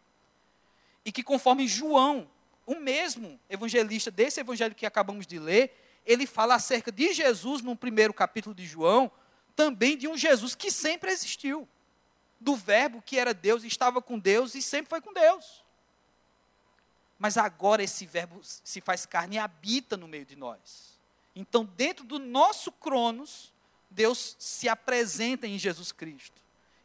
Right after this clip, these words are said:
E dentro do nosso cronos, o Espírito é prometido agora como uma promessa permanente na vida do, do cristão. Não mais, como a gente viu lá em Isaías, o temor de perder o Espírito Santo de Deus.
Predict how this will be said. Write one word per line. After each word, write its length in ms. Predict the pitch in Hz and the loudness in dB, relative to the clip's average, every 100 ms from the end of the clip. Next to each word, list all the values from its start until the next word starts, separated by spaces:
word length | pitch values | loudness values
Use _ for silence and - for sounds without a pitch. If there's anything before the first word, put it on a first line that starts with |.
| - | -18
E 80 | 233 | -12
dentro 360 | 165 226 233 | -6 -4 -6
do 100 | 190 | -10
nosso 280 | 190 185 - | -4 -4 -6
cronos, 580 | - 185 208 175 131 - _ - | -12 -2 -2 -2 -8 -20 _ -12
o 40 | |
Espírito 360 | 208 - 214 - | -10 -8 -8 -8
é 60 | |
prometido 600 | 196 202 202 165 - 208 - | -6 -4 -4 -6 -8 -10 -6
agora 1040 | 214 277 269 180 165 190 226 285 240 143 - _ _ _ _ | 0 0 0 -8 -8 0 2 2 2 -2 -8 _ _ _ _
como 260 | - 220 220 | -10 -6 -4
uma 100 | 214 | -4
promessa 640 | _ - 202 190 208 208 | _ -6 -4 -4 -6 -8
permanente 1040 | - _ 208 202 226 247 190 196 247 - 190 | -14 _ -6 -6 -12 -12 -10 -6 -6 -8 -8
na 120 | 151 | -8
vida 280 | 135 135 131 | -8 -16 -16
do, 180 | 143 - | -18 -20
do 80 | 151 | -20
cristão. 440 | 156 135 - 117 - _ _ _ _ _ _ _ _ _ _ | -14 -12 -12 -14 -18 _ _ _ _ _ _ _ _ _ _
Não 240 | - 151 202 | -8 -6 -4
mais, 580 | 175 147 175 139 - - | 0 0 -2 -6 -10 -10
como 200 | 160 151 | -8 -8
a 60 | |
gente 200 | 143 143 135 | -8 -14 -18
viu 120 | 143 | -10
lá 140 | 127 | -8
em 80 | 127 | -8
Isaías, 800 | 123 127 123 113 110 - - - _ | -6 -4 -4 -12 -12 -10 -10 -16 _
o 80 | 180 | -14
temor 640 | - 240 220 185 170 185 | -4 -2 -2 -4 -2 -2
de 120 | 180 | -4
perder 320 | - 151 143 131 | -18 -20 -16 -14
o 40 | |
Espírito 320 | - - - | -14 -18 -18
Santo 200 | - 127 | -20 -20
de 80 | 131 | -18
Deus. 500 | 131 113 _ - - | -16 -16 _ -20 -20